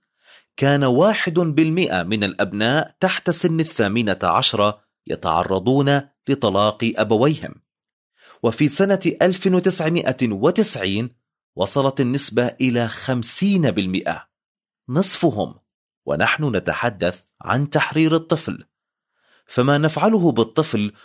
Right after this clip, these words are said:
هو أننا نحرره ونجعله فريسة للحملة الدعائية الإنسانية والاجتماعية في وقتنا الحاضر. ويدافع عالم النفس المعني بحقوق الإنسان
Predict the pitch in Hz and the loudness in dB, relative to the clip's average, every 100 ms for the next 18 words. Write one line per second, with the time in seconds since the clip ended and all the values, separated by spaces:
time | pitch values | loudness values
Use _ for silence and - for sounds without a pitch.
0 | _ 113 104 - 147 135 131 120 127 - | _ 0 2 2 0 0 0 0 -2 0
1 | 113 104 113 110 127 156 90 85 87 82 | 0 2 2 2 2 0 0 -2 -2 0
2 | 104 110 120 117 117 117 196 - 190 180 | 0 0 0 0 0 2 0 0 0 0
3 | 156 147 - 156 151 147 107 98 101 - | 0 -2 0 0 0 0 0 0 0 0
4 | 135 107 87 117 107 110 110 120 95 92 | 0 -2 -2 -4 -2 0 0 -2 0 -2
5 | - _ - 120 196 - - 180 165 175 | -4 _ -2 0 2 0 0 2 2 0
6 | 143 82 78 98 92 - 120 101 - 98 | 0 -2 -2 -2 0 0 -2 -2 -4 -2
7 | 92 - - _ _ _ _ _ _ _ | -2 -4 -10 _ _ _ _ _ _ _
8 | _ _ 107 107 104 156 185 117 104 113 | _ _ -2 0 2 2 2 0 0 0
9 | 85 82 110 107 90 87 110 - - - | 0 0 0 0 -2 -2 -2 -2 -4 -4
10 | - 98 90 85 110 139 101 - 107 113 | -4 -2 -2 0 0 -2 -2 -6 -2 -2
11 | - 95 101 - 113 131 165 | -2 -4 -4 -2 -2 0 -2